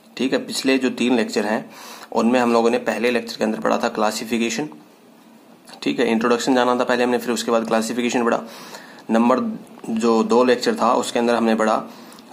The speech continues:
naming method, आईयूपीएसी naming और हमारी जो tribal method होती है, root पद्धति। और number तीन जो lecture था हमारे पास, उसके अंदर हमने पढ़ा था isomerism को, समाव्यवता को, और उसके बाद हमने जाना था, अ, सीएक्स bond का जो nature होता है उसके बारे में,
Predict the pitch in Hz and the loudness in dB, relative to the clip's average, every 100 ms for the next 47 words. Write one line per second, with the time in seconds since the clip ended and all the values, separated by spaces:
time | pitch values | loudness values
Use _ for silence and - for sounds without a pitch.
0 | 107 107 104 107 110 120 120 117 143 175 | 0 2 2 2 2 2 2 2 0 -2
1 | 104 110 110 113 110 117 110 113 113 110 | -2 0 0 -2 -2 0 2 2 2 2
2 | 110 107 107 101 - - - - - - | 2 0 -2 -4 -10 -20 -20 -20 -20 -8
3 | 107 104 101 104 101 104 110 110 110 104 | -4 -2 -2 -2 -2 0 0 0 0 -2
4 | 104 101 98 113 110 107 101 98 - - | -2 -2 -2 -2 0 -2 -4 -4 -6 -8
5 | - - - - 120 113 127 139 135 156 | -16 -16 -10 0 2 4 4 2 0 0
6 | 160 127 117 113 107 104 101 101 123 143 | 2 0 0 -2 0 -2 -2 2 2 2
7 | - - - 135 131 120 113 110 107 110 | -4 -6 0 2 2 2 2 2 0 0
8 | 143 120 113 110 123 107 104 101 113 - | 2 2 0 0 0 2 0 -2 -2 -2
9 | - 117 117 113 110 107 101 156 180 - | -2 2 4 4 2 0 0 -2 -4 -12
10 | - - - - 117 156 220 - - - | -18 -18 -10 2 4 4 0 -8 -18 -20
11 | - - - 139 123 127 127 123 110 104 | -16 -10 -4 0 2 2 2 2 2 0
12 | 104 143 202 - - 110 107 107 107 - | 0 -2 -4 -10 -4 -2 0 -2 -4 -4
13 | - 143 143 143 110 113 113 120 113 110 | 0 2 2 0 0 2 4 2 2 0
14 | 107 110 101 113 120 - 107 101 98 98 | 0 -2 0 0 -2 -2 -4 -2 -4 -10